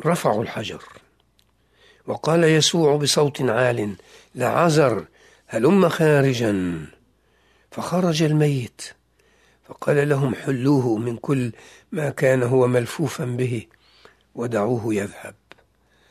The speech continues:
هذه الحادثة انتشر خبرها في أماكن كثيرة، وكان كثيرون يأتون ليروا لعازر هذا الذي أقامه الرب يسوع المسيح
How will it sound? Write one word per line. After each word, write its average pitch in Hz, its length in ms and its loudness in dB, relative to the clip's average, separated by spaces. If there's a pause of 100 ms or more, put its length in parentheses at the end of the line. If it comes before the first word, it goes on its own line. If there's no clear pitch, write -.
(400)
هذه 143 300 -2
الحادثة 135 520 -4
انتشر 135 460 0
خبرها 135 580 2
في 156 240 0
أماكن 131 380 0
كثيرة، 131 600 -2 (460)
وكان 139 380 0
كثيرون 139 600 0
يأتون 143 800 2 (400)
ليروا 143 500 2
لعازر 139 540 2
هذا 143 400 4
الذي 139 400 2
أقامه 139 600 0 (340)
الرب 135 400 0
يسوع 139 420 2
المسيح 131 580 0